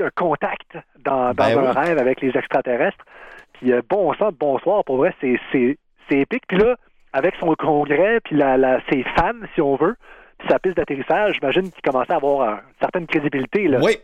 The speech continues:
Speaker 2: absolument. Ben, c'est ça. Il est devenu une sommité dans le monde de l'ufologie ou des, bon, des, de la croyance extraterrestre.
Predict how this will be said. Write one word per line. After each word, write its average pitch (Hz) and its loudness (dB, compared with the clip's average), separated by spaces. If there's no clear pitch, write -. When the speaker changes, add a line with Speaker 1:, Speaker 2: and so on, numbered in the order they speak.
Speaker 2:
absolument. 143 -2
Ben, 107 0
c'est 117 -4
ça. 151 -2
Il 135 0
est 113 0
devenu 135 0
une 143 -4
sommité 143 0
dans 104 0
le 92 2
monde 110 -2
de 87 -4
l'ufologie 95 -4
ou 104 -8
des, 78 -16
bon, 82 -14
des, 85 -16
de 82 -20
la 78 -6
croyance 104 -4
extraterrestre. 90 -10